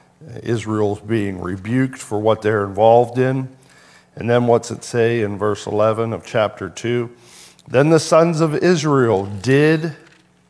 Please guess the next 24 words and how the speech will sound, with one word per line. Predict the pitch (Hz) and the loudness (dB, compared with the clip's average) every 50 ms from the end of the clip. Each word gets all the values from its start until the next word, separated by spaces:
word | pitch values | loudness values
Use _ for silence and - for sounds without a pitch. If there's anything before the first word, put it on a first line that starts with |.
| _ _ _ _ _ _ | _ _ _ _ _ _
evil | - 156 175 190 196 202 185 156 139 123 113 110 95 104 | -4 -2 0 0 0 0 0 0 -2 -2 -2 -2 -2 -2
in | 104 117 131 | -2 -2 -2
the | 135 135 | -2 -2
sight | 131 - - 139 143 151 | -4 2 4 4 4 4
of | 143 | 2
the | 151 156 | 0 0
Lord." | 160 160 165 175 180 180 170 151 120 98 87 | 0 2 2 2 2 4 4 2 2 2 0
There's | 107 110 113 110 | 0 0 0 2
that | 123 127 127 120 - - | 2 2 2 0 0 -2
phrase. | 151 151 156 151 131 104 85 80 82 - - - - - _ _ | 0 2 2 2 2 0 -2 -6 -8 -12 -14 -16 -18 -20 _ _
"And | 101 101 98 | -10 -6 -2
what | 113 120 | 0 0
did | 127 139 131 | 0 0 0
they | 143 151 147 | -2 -2 -2
do?" | 143 143 160 170 180 190 190 185 185 - _ _ _ _ _ _ _ _ _ _ _ _ | -2 -2 0 0 0 0 -2 -6 -10 -18 _ _ _ _ _ _ _ _ _ _ _ _
"And | 123 110 107 | -10 -8 -8
served | - - - 160 160 170 175 175 143 135 131 | -6 -2 2 4 4 4 4 4 0 -2 -2
the | 147 147 | -2 0
Baals. | 131 151 165 170 165 160 139 101 - - - - - - - - - - _ _ _ _ _ _ _ _ _ _ _ | 4 6 6 6 8 6 6 4 4 0 -8 -12 -12 -12 -12 -14 -16 -20 _ _ _ _ _ _ _ _ _ _ _
And | - 117 | -10 -2
they | 107 131 147 151 | 2 4 4 4
forsook | 139 - 151 135 - - 185 185 185 - - | 4 0 -2 -2 0 0 0 0 0 -2 -2
the | 156 151 151 | 0 2 2
Lord, | 143 139 131 123 110 101 80 - - | 4 4 4 4 4 2 0 -4 -8